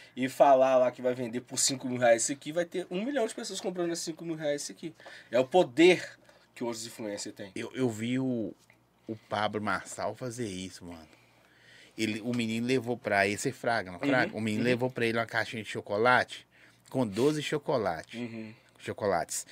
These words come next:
Speaker 2: Aí ele falou assim, "É pra mim de presente?" O menino, "É de presente." Aí ele foi, o Pablo Marçal pegou a caixa e falou assim, "Gente, quem quer comprar esse chocolate na minha mão? Cada um quinhentos reais.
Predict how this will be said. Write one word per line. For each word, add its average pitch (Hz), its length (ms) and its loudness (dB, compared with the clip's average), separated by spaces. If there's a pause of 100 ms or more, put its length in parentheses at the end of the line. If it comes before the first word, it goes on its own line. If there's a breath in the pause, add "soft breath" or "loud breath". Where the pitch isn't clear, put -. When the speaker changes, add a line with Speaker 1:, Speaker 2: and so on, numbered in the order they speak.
(260 loud breath)
Speaker 2:
Aí 107 320 4
ele 139 120 0
falou 135 240 -2
assim, 135 200 -4
"É 143 60 0
pra 135 240 4
mim 160 160 -2
de 147 80 -10
presente?" 143 360 -4
O 151 40 -8
menino, 147 220 0
"É 156 40 0
de 160 100 -8
presente." 127 720 -4 (1300 soft breath)
Aí 104 220 0
ele 117 120 -2
foi, 110 160 -10
o - 20 -12
Pablo 110 240 0
Marçal 110 200 -4
pegou 110 280 0
a 110 80 0
caixa 110 280 -2
e - 40 -12
falou 127 100 -4
assim, 120 340 -4 (600)
"Gente, 151 340 0
quem 180 140 -4
quer 190 140 -2
comprar 139 460 -2 (360)
esse 131 220 -2
chocolate 127 480 2
na 127 80 0
minha 117 260 -2
mão? 98 280 -4 (520 soft breath)
Cada 170 420 8
um 170 160 -2
quinhentos 156 520 -2
reais. 104 680 2